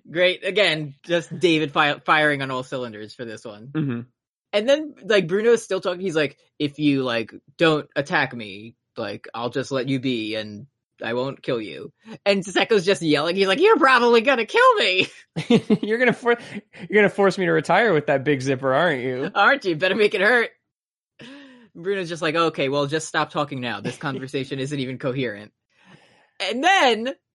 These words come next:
Speaker 1: Seko's like, "I'm gonna grab the closest child." <laughs>
Speaker 2: I'm gonna <laughs> grab this normal pink boy.
Speaker 1: Who's, he's
Speaker 2: My favorite, my favorite, uh, Rohan Kishibe comment.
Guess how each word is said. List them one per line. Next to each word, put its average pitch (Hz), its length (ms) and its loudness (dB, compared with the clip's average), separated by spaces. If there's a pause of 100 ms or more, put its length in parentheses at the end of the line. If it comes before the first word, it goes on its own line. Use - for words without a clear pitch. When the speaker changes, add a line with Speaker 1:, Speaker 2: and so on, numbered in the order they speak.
(160)
Speaker 1:
Seko's 214 340 2
like, 185 180 2
"I'm 262 240 2
gonna 392 280 2
grab 226 500 2
the 190 120 2
closest 190 520 -2
child." 147 520 0 (400)
<laughs> - 400 -12
Speaker 2:
I'm 190 120 0
gonna 311 180 2 (380)
<laughs> - 400 -2
grab 202 260 -2
this 214 200 -4
normal 180 420 0
pink 170 300 -8
boy. 139 460 -2 (640)
Speaker 1:
Who's, 233 220 -8
he's - 180 -18
Speaker 2:
My 185 160 6
favorite, 208 540 6
my 185 140 6
favorite, 180 540 2
uh, 151 140 4
Rohan 156 320 2
Kishibe 131 460 0
comment. 113 320 -4